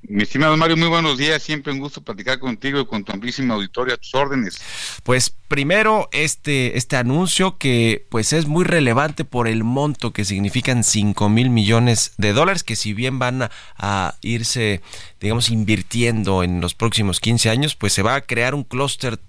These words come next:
Speaker 2: eh, de servicios de la nube de esta empresa de Amazon Web Services y que, pues, nos, usted decía ayer, gobernador, que esto, eh, le da la oportunidad a Querétaro de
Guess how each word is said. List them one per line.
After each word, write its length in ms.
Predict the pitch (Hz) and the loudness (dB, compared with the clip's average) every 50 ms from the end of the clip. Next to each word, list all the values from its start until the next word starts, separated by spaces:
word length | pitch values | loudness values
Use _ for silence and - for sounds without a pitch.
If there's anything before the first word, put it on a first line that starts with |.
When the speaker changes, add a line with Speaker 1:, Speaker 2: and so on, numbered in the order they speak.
| - - - | -18 -10 -6
Speaker 2:
eh, 280 | 95 95 90 92 87 - - - - - - - | -4 -2 -2 -4 -4 -6 -10 -16 -18 -20 -18 -12
de 200 | - 92 95 98 | -8 -2 -2 -2
servicios 480 | - - 104 101 110 123 117 120 120 101 | 0 0 0 0 0 0 0 0 0 0
de 80 | 104 | 0
la 160 | 101 95 95 95 | 0 0 2 2
nube 400 | 110 127 139 131 117 120 127 - - - - - - - | 4 4 4 4 4 2 2 0 -4 -12 -14 -14 -10 -6
de 140 | - 95 104 | 0 0 0
esta 160 | 104 - 113 | 2 2 0
empresa 380 | 104 82 - 110 110 - 113 95 | 0 0 0 0 0 2 2 0
de 100 | 98 104 | 0 0
Amazon 340 | 107 110 104 - 104 95 | 0 0 0 0 0 0
Web 180 | 92 104 104 - | 2 0 0 0
Services 640 | - - 117 110 107 98 - - 123 127 - - - - | 0 0 2 0 0 0 0 2 2 2 2 0 -2 -2
y 160 | - 107 113 - | 0 0 0 0
que, 340 | - - 110 107 104 - - - - - - - | 0 -2 0 0 0 0 -2 -8 -16 -16 -16 -10
pues, 120 | - 104 104 | -6 -6 -2
nos, 200 | 107 110 107 98 - | -2 -2 -2 -2 -2
usted 280 | - - - 123 120 | -4 -2 0 2 2
decía 440 | 117 117 113 - 120 117 117 - - - | 2 2 0 2 2 2 2 0 -2 -4
ayer, 260 | 92 92 92 110 110 | -4 -2 -2 -2 -2
gobernador, 480 | 107 110 104 98 95 98 117 139 147 - | -2 -2 0 2 2 2 2 2 0 0
que 220 | - 117 - - - | -4 -6 -6 -4 -2
esto, 500 | - 127 127 - - - 127 120 113 107 - - - - - - - | 0 0 0 0 -2 0 0 0 0 -2 -4 -12 -16 -16 -16 -14 -12
eh, 100 | - - | -10 -8
le 160 | 92 95 104 107 | -6 -4 -2 0
da 100 | 117 120 | 0 0
la 80 | 123 | -2
oportunidad 340 | - - 98 - - 110 117 | -2 -4 -6 -4 -4 -4 -4
a 60 | 113 | -2
Querétaro 400 | - 107 110 113 - 113 107 110 | -2 -2 -2 -2 -2 0 0 0
de 140 | 95 98 - | 0 -2 -4